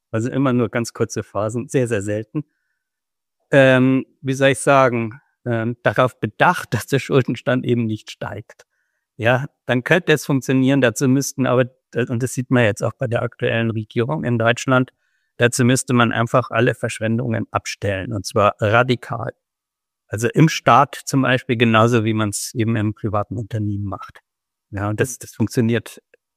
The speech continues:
Also historisch gibt's wenig Beispiele, wo das gut funktioniert hat. Also die Politiker ticken nicht so, das System. Es ist offensichtlich noch kein System gefunden worden, wie man einen Staat, wie soll man sagen, ähm, gut führt. Ja.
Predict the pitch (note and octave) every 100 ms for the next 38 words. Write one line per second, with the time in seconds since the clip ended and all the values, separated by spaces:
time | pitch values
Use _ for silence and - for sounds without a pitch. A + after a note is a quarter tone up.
0 | _ - C#3 C#3+ - D3+ D3+ C3+ C#3 -
1 | B2 B2+ A2 - G2+ G#2 - G2+ A2 A#2
2 | - C#3+ - B2 - D#3 - A2 A2 A#2
3 | B2+ A2 A#2 A#2 - C3+ C#3+ - B2+ A2
4 | D#3+ - D3 C3+ - A#2 - - - C3+
5 | C3+ - _ _ _ _ _ - D3 D3+
6 | E3+ F#3+ D#3 D3+ D#3 - B2+ - D3 C#3+
7 | C3+ - C#3+ C3+ - C#3 C#3 C3+ B2 B2
8 | B2 B2+ B2 B2 A#2 - B2 B2 C3 -
9 | _ _ _ _ _ _ _ - C3 -
10 | B2+ C3 A#2+ - A2+ A#2 A#2 A2+ A#2 A2+
11 | A2 A2 G#2+ - _ _ _ _ C3+ B2
12 | - - A#2 A2 - - - _ _ _
13 | _ G#2 A#2